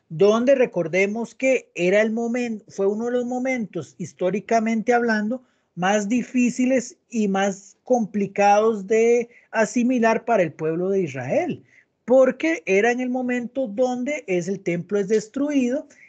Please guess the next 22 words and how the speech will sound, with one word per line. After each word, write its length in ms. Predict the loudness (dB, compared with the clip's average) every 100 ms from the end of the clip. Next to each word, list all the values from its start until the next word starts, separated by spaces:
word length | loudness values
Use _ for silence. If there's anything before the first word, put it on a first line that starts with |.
| _ 0
y 160 | 0
por 220 | 2 2
consecuente 720 | 4 2 0 0 2 2 2
ellos 220 | 2 2 0
pierden 340 | -2 -2 -2
completamente 760 | -6 -6 -4 -4 -4 -4 -6 -6
su 100 | -4
identidad. 540 | -4 -4 -2 -2 -4 _ _
Son, 260 | -4 -2 -2
el 160 | -4 -6
templo 300 | -4 -2 0
es 60 | 2
destruido 540 | 0 -2 -2 0 -2
y 120 | -6
son 180 | -4 -2
obligados 440 | -2 -2 0 0 0
a 80 |
salir 140 | -2 -4
de 100 | -6
su 120 | -8
tierra. 300 | -8 -8 -8
Entonces, 420 | -8 -6 -6 -8